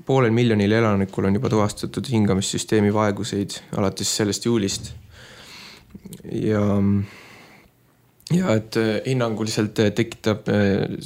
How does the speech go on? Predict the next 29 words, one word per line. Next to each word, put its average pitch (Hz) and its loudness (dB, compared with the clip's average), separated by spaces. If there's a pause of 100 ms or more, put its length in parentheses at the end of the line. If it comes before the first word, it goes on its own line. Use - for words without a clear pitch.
(140)
tekitavad 104 -4
sealsed 104 0
tulekahjud 107 2
rohkem 104 0 (240)
õhuheitmeid 113 2
üldse, 107 0
kui 101 4
U 110 4
S 101 0
A 107 4
ühes 101 0
päevas 98 -2
suudab 98 -2
tekitada. 98 -2 (580)
Ja 104 2
et 98 0
see, 101 4
äh, 95 2 (160)
heitme-, 110 2
heitmestandardi 110 2
indeksi 107 0
järgi 101 2
on 101 2
osades 101 0
piirkondades 101 2
olnud 98 2
heitmemaht 101 0
ku-, - -2
kuni 101 2